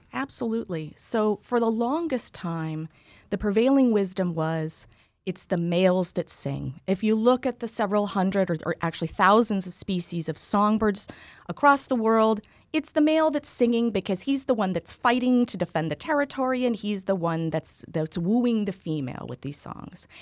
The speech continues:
And in some cases, we would notice that females sang as well. We would make that observation, but that was the exception to the rule. And so we thought, "Ah, in songbirds, song originated with males,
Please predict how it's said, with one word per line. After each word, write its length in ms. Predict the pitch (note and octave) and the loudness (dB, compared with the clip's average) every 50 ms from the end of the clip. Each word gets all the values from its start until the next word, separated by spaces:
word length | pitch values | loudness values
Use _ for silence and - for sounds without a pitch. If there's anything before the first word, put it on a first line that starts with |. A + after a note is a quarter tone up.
| - - - - - - | -20 -20 -20 -14 -6 0
And 160 | D4 D4 D4+ | 2 4 6
in 100 | D4+ D4+ | 6 6
some 260 | D4 - F#4 E4+ F4+ F4+ | 4 4 0 0 0 0
cases, 540 | - C4 C4 A#3+ A3+ - - A#3 A3 G#3+ | -2 0 -2 0 0 0 -2 -2 -2 0
we 100 | G#3+ A3 | 0 0
would 160 | G3 G3+ G3+ F3+ | 0 0 0 0
notice 420 | G3 F#3 F#3 F#3 F#3+ G3 - - | 0 2 2 0 0 -2 -4 -4
that 140 | - D#3 - | -8 -8 -8
females 440 | - - F3 E3 D#3+ D3+ D3+ D3 - | -6 -6 -4 -2 -2 -2 -2 -4 -6
sang 340 | - - D#3 D#3 D3+ D3+ | -4 -4 -2 -2 -2 -2
as 100 | D#3 - | -4 -6
well. 320 | - A3 B3+ C4 B3+ B3 A#3+ | -2 0 2 4 4 4 2
We 100 | G#3 G3+ | 2 0
would 100 | F#3 F3+ | 0 0
make 160 | F#3 F3 - | -2 -4 -4
that 160 | - D#3+ D#3 | -4 -2 -2
observation, 840 | D#3 D3+ D#3 - - E3+ E3 G3+ G#3+ A3 G#3+ - - A3 G#3 G#3 G3 - - - - - - - | -2 -4 -4 -4 -4 -2 0 2 2 2 2 0 0 0 0 -2 -4 -6 -12 -20 -20 -12 -4 0
but 100 | B3 A#3+ | 0 2
that 160 | C4+ B3 - | 2 2 2
was 140 | - A3+ G#3 | 0 -2 -2
the 100 | G#3 A3 | -2 -4
exception 800 | G3+ - - - - - - A#3 A3+ - - - - G3 F3 D#3+ | -4 -4 -6 -10 -6 -2 -2 -2 -2 -2 -6 -6 -6 -4 -4 -4
to 140 | - - E3+ | -6 -8 -6
the 120 | D#3+ D3+ | -6 -6
rule. 440 | C#3+ D3 D3+ C#3 C#3 - - - - _ _ _ - | -8 -6 -8 -8 -8 -8 -10 -12 -14 _ _ _ -8
And 120 | - E3 - | -8 -6 -4
so 100 | - F#3+ | -4 -2
we 120 | F#3 F#3 | -2 -2
thought, 280 | - - F3 D#3+ - _ _ - | -2 -2 -2 -2 -2 _ _ 0
"Ah, 260 | - F3 D#3 C#3+ C#3 - _ - - - - - | 2 4 4 2 0 -4 _ -18 -20 -16 -8 -6
in 100 | E3+ E3 | -6 -4
songbirds, 880 | - - - A#3 A#3+ B3 B3+ B3 B3 A#3+ A#3 A#3+ A#3 A3 A3 - - - - - - _ - | -4 0 4 6 6 6 6 4 2 2 2 2 0 0 -4 -8 -12 -12 -18 -20 -20 _ -12
song 580 | - - - - A3 G3+ G#3+ G#3+ G#3 G#3+ G#3+ - | -10 -6 0 2 4 4 6 6 4 4 0 -2
originated 760 | F3 E3 D#3+ F#3+ F#3+ G3 - A3 G#3 G3+ G3 F#3+ F#3+ F#3+ F3+ | -4 -2 2 2 2 2 2 2 2 2 2 2 2 0 0
with 200 | D3+ D3 - - | -2 -4 -2 0
males, 720 | G3 G#3+ A#3+ C4 C4+ B3+ A#3+ A#3+ B3 B3+ - - - | 2 4 4 4 4 4 2 2 0 -4 -6 -8 -12